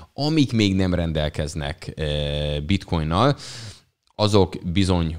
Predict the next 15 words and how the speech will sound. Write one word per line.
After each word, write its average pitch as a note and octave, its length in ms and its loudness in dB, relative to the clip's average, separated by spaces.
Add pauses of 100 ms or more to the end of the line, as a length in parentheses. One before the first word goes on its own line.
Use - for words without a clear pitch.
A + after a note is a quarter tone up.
(120)
úgy, E2+ 420 -10 (220)
vagyis D2+ 180 -14
hasonló, D2 580 -2 (100)
ö, D2+ 200 -4
kriptovalutákkal, E2 920 0 (380)
úgy G#2+ 140 0
néz F2+ 220 2
ki, G2 180 4
hogy E2+ 300 0
a D2+ 40 -2
hatvankét F#2 580 2
százalékuk D#2+ 760 -2
egy A#2+ 300 4
éven F2+ 400 2
belül E2+ 440 4